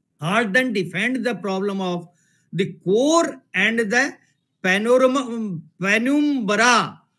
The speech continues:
which arises when the meaning of the law can be used for the interpretation।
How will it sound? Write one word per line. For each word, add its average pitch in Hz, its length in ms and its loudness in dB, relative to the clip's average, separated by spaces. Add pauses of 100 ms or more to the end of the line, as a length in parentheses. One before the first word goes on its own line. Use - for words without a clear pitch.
(200)
which 262 340 -2
arises 208 720 0
when 202 300 -6
the 254 120 0
meaning 220 360 -4
of 208 180 -4
the 180 120 -4
law 202 200 -2 (120)
can 180 300 -6
be 185 160 -6 (180)
used 233 320 -6 (300)
for 196 240 0
the 233 200 0 (200)
interpretation। 208 640 -4